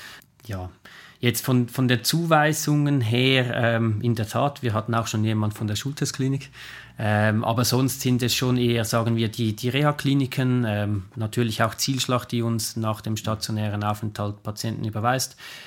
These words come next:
äh, aber auch von, von den regionalen Hausärzten, äh, oder Spezialisten, die uns die Patienten zuweisen. Ja.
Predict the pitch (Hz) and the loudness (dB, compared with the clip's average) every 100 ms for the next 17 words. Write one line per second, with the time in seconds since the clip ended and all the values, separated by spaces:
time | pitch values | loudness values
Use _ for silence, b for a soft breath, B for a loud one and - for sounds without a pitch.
0 | B - 104 101 110 110 110 98 - 110 | B -2 0 2 2 4 4 2 -2 2
1 | 110 110 104 113 113 110 117 117 123 120 | 2 2 0 0 2 2 2 2 2 4
2 | 117 117 113 101 117 113 117 117 - - | 4 2 2 2 2 2 0 0 -2 -2
3 | 117 117 113 113 110 107 110 117 - 113 | 0 2 2 0 0 0 -2 -2 -2 -2
4 | - 110 113 - - 117 107 B - 110 | 0 0 0 -2 -2 -2 -4 B -6 -2
5 | 110 107 107 - 123 110 104 110 107 104 | 2 2 0 -4 -2 0 0 -2 -4 -2
6 | 107 104 107 - 95 95 92 90 85 - | -2 -2 -2 -2 -2 -2 -2 -4 -8 -16
7 | _ - 95 | _ -14 -14